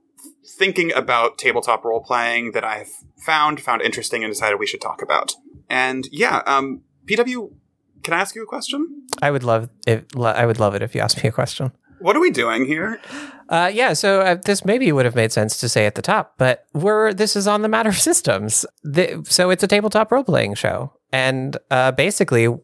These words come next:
Speaker 2: if you, if you listen to this episode and decide you would like to listen to more, uh, basically every month we'll give you two episodes. So, um, every month there'll be a theory episode, uh, where, just as B said, we'll kinda talk through,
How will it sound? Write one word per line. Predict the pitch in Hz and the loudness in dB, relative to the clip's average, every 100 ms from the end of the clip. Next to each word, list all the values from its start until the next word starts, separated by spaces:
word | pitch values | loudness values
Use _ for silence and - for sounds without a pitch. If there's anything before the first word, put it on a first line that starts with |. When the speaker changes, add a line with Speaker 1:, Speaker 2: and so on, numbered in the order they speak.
| _ | _
Speaker 2:
if | 120 117 | -2 0
you, | 113 113 113 104 - _ _ | 0 2 2 0 -6 _ _
if | 113 - | -12 -8
you | 101 | -4
listen | 104 - 101 | -2 -4 -4
to | 107 | -2
this | 101 98 | -2 -2
episode | 98 120 104 92 | -2 -2 -2 -2
and | 98 | -6
decide | 98 - 113 110 | -6 -2 -2 -2
you | 110 | -2
would | 104 110 | -4 -2
like | 104 | -4
to | - | -2
listen | 127 175 233 | 0 0 0
to | 208 | -2
more, | 95 98 - 160 - | -2 -2 -2 -4 -2
uh, | - 127 | 0 2
basically | 160 180 196 | 0 0 0
every | 180 180 | 2 2
month | 170 185 156 | 2 2 0
we'll | |
give | 151 156 | 2 2
you | 165 | 0
two | 156 170 | 0 2
episodes. | 165 127 - 85 - - | 2 2 0 -2 -2 -2
So, | 110 110 104 104 104 113 | 2 4 4 2 0 2
um, | 107 107 101 - | 2 2 0 0
every | 151 | 0
month | 165 160 151 - | 2 0 -2 0
there'll | 127 | 0
be | 123 120 117 120 | 2 2 2 2
a | 107 104 104 | 2 2 0
theory | 107 202 185 180 | 0 2 4 4
episode, | 175 175 185 180 180 180 - - | 4 2 4 4 4 0 -6 0
uh, | 120 104 | 0 2
where, | 104 98 98 _ _ - | 4 4 2 _ _ -8
just | 107 98 | -4 -2
as | 101 | -2
B | 123 123 | -2 0
said, | - 123 127 | 2 2 2
we'll | 170 | 0
kinda | 185 180 | 2 0
talk | 160 147 - | 0 -2 0
through, | 139 135 131 | 2 4 2